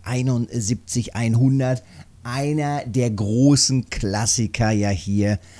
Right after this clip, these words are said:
auf der Map Woltjow. Ihr seht hier unten, das ist die Stelle. Und ich werfe ohne Clip einfach maximales Met raus mit einem vierzig Gramm Blei. Das heißt, ich komme so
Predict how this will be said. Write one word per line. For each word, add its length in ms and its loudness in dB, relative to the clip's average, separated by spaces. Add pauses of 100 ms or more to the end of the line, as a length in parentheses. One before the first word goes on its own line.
(220)
auf 340 2
der 180 2
Map 360 2
Woltjow. 1080 4
Ihr 180 -2
seht 260 0
hier 120 -4
unten, 480 0
das 220 -2
ist 160 -6
die 80 -2
Stelle. 420 -2 (540)
Und 320 -2
ich 240 -6
werfe 500 0 (140)
ohne 360 6
Clip 460 2 (160)
einfach 680 -2
maximales 1040 0
Met 380 -2 (320)
raus 580 4
mit 160 -2
einem 120 -2
vierzig 480 -4
Gramm 280 -2
Blei. 380 -2 (360)
Das 200 -4
heißt, 320 -4
ich 160 -10
komme 220 -2
so 120 -2